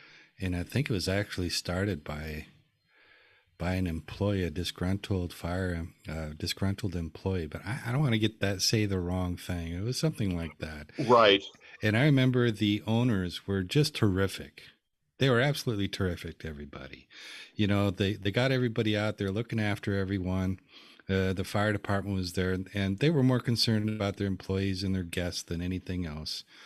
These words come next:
Speaker 1: "We've got insurance. Let's just make sure everybody's okay." And they made sure that the building was, uh, sound, and the fire wasn't that bad, but they covered every, every bit before they, uh,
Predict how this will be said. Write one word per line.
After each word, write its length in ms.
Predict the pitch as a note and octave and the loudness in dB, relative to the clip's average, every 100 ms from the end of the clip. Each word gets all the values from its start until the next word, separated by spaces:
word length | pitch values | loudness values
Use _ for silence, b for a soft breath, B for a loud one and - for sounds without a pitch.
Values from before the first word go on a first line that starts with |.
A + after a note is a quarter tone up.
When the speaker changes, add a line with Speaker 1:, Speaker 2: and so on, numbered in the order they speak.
| B _ | B _
Speaker 1:
"We've 140 | G2+ | 0
got 220 | A2 G#2+ | 2 2
insurance. 560 | G#2+ G#2 - F#2 F#2 - | 2 0 -2 -2 -2 -4
Let's 140 | F#2+ | -6
just 220 | - G#2 - | -4 -6 -4
make 160 | G2 | -4
sure 180 | - F#2+ | -2 -4
everybody's 380 | F2+ F#2 F2+ F2+ | -2 -4 -4 -4
okay." 560 | F2+ - F2 E2 D#2+ - B B B B | -6 -6 -6 -4 -6 -10 B B B B
And 360 | E2 E2+ F2 - B B B _ | -6 -4 -4 -6 B B B _
they 100 | G2+ | 4
made 240 | G#2+ G#2 | 4 4
sure 300 | - A2+ G#2 | 2 4 4
that 140 | G#2 F2+ | 2 -4
the 40 | |
building 460 | - G2+ G2 G2 G2 | -2 -2 0 0 0
was, 360 | G2 F#2+ - G2+ | -2 -4 -4 -2
uh, 180 | F#2+ | -2
sound, 680 | F#2 - G2+ G2 G2 G2+ F#2+ | -2 -2 0 2 2 0 0
and 200 | F#2+ F#2 B B B | -2 -4 B B B
the 80 | A2+ | -4
fire 300 | A2+ C#3+ C#3 | 2 4 4
wasn't 380 | A#2+ A2+ A2 F#2+ | 4 2 0 0
that 320 | G2 G2 - | 0 0 -2
bad, 300 | F#2+ F#2+ F#2+ | -2 0 -2
but 180 | F2 G2 | -4 -2
they 200 | C3 C3+ | 0 0
covered 460 | C3+ C3 G#2+ G#2+ G2+ | 0 -2 0 0 0
every, 640 | G2 F#2 F#2+ F#2+ F#2+ - b b b b _ | 0 -2 -2 -2 -4 -6 b b b b _
every 280 | C3+ C#3 C3 | 2 6 4
bit 380 | G2+ G#2+ F#2 - | 4 2 0 -2
before 480 | F#2+ - - G2+ G2+ | -6 -4 -2 0 0
they, 400 | F#2 F#2+ F2+ E2+ - - | 0 0 -2 -6 -12 -8
uh, 240 | E2+ | -6